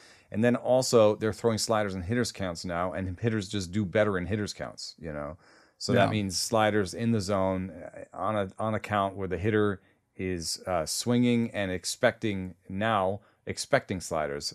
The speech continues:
Speaker 1: Uh, sliders in hitters' counts is up to thirty percent. So if you get a number at thirty percent, it means that a third of the time I get a slider in this hitter count,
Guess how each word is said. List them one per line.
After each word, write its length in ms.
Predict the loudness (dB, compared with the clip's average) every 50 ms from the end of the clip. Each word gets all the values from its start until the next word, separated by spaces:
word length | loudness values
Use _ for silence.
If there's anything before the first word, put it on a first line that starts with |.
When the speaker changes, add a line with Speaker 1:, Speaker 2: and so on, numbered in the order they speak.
| -8 -6
Speaker 1:
Uh, 140 | -4 -4 -4
sliders 440 | -2 2 4 4 6 6 4 2
in 140 | 0 -2 -2
hitters' 280 | -2 0 0 0 -2 -2
counts 280 | -4 -4 -4 -4 -4
is 100 | -4 -4
up 120 | -4 -6 -6
to 80 | -10
thirty 320 | -14 -6 -2 -2 0 -2 -2
percent. 420 | -6 -8 -6 -4 -4 -4 -6 -8 -14 -20 _ -20 -20 -20 _ -6
So 460 | 0 2 4 6 6 4 4 0 -4 -10 -14 -10 -8
if 300 | -6 -4 -4 -4 -4 -4
you 260 | -2 2 2 4 8
get 140 | 8 8 8
a 60 | 8
number 340 | 6 6 4 4 4 2 2
at 100 | 0 0
thirty 200 | 0 0 0 0
percent, 360 | -2 0 2 2 2 2 2
it 60 | 0
means 140 | 0 0 0
that 120 | -2 -6
a 60 | -8
third 260 | -8 -2 0 2 2 2
of 80 | 2
the 60 | 0
time 320 | -6 -4 -2 0 0 2 0
I 80 | 0
get 120 | 0 0 -2
a 40 | -2
slider 480 | -2 -4 -2 -2 -2 0 0 -2 0
in 80 | 0 0
this 160 | -2 -2 -2
hitter 180 | -2 -4 -4 -4
count, 300 | -6 -6 -6 -6 -8